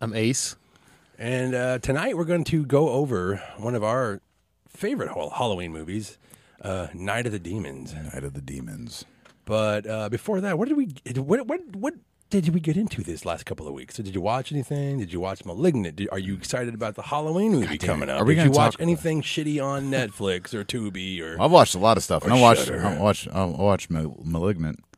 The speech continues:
Speaker 1: Malignant,
Speaker 2: Oh,
Speaker 1: yeah.
Speaker 2: yeah, and you did not like it, correct?
Speaker 3: It's not that I didn't like it. Here's my problem with it.
Speaker 2: Okay, Dave.
Speaker 3: All right, so James Wan just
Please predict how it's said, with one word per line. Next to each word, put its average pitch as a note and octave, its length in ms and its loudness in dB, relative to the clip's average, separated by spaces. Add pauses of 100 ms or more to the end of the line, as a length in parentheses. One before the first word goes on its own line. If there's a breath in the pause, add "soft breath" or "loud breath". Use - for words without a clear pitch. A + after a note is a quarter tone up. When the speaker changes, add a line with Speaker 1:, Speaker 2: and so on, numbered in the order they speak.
(100)
Speaker 1:
Malignant, G2+ 460 0
Speaker 2:
Oh, D#3 160 8
Speaker 1:
yeah. D#3 60 8
Speaker 2:
yeah, D#3+ 80 8
and D3 120 4
you E3 80 6
did C#3+ 140 4
not C#3+ 200 0
like F2 200 -8
it, F2+ 100 -10
correct? G2+ 420 -6
Speaker 3:
It's - 240 0 (160)
not E3+ 260 -2
that D#3+ 100 4
I G2+ 60 4
didn't D#2 260 -6
like B1 220 -12
it. - 100 -14
Here's - 200 0
my G2 120 0
problem - 380 -8
with - 180 -16
it. - 160 -14
Speaker 2:
Okay, B2 320 -2
Dave. - 280 -14 (160)
Speaker 3:
All G2+ 60 0
right, F2 240 0
so F#2 220 -2
James C#3+ 340 0
Wan F#2+ 460 0 (200)
just D#2+ 220 -10